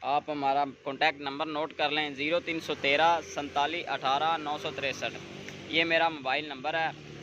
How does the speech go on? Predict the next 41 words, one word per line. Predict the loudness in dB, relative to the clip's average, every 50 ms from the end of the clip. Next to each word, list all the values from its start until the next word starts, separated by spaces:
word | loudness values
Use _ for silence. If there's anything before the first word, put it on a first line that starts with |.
| -8 -6
डिस्क्रिप्शन | -6 -6 -4 -4 -4 -4 -4 -4 -4 -4
में | -2 -2 0
भी | 0 -2
mobile | -2 -2 0 0 2 2 2 0
number | -2 -2 -4 -4
दे | -2 -2 -2 -2
दिया | 0 0 0 2
गया | 4 4 4 6 6
है। | 4 4 2 0
और | 0 -2 -2 0 0
अगर | 0 0 0 2 4 4
आप, | 4 4 4 2 -2
अम, | -4 -4 -6
को | -8 -10 -10 -8 -6 -6 -6
फिर | -4 -2 -2 0
भी, | 2 4 4 4 4
अ, | 2 -2 -4 -2 0 2 2 4 2 2 0 -2 -4
पता | -4 -2 0 0
नहीं | 0 0 2
चल | 2 2
रहा | 2 2 2 2 2
है | 2 0 -4
mobile | -8 -8 -4 -2 -2 -2 -2
number | -4 -6 -6 -6 -4
का | -2 0 0 2
या | 2 0 0 0 -2
किसी | -2 -6 -8 -8 -8
चीज़ | -6 -6 -6 -6 -4 0
का | 2 2 2 2
या | 2 -2 -4
किसी | -8 -10 -20 -16 -10 -8 -6 -4 -4 -4
किस्म | -2 -2 -2 -2 0 2
की | 2 2
मालूमात | 4 4 2 2 2 4 4 4 4 4
आप | 2 2
चाहते | 2 0 -2 -2 -2 -2 -2
हैं | -2 -2 -4 -6 -12 -16 -18 -18 -18 -18 -18 -4 2 4
तो | 6 6 8 6 4 2 -2 -8 -8 -4 0
comment | 4 4 4 4 4 2
में | 0 2 2
आप | 2 2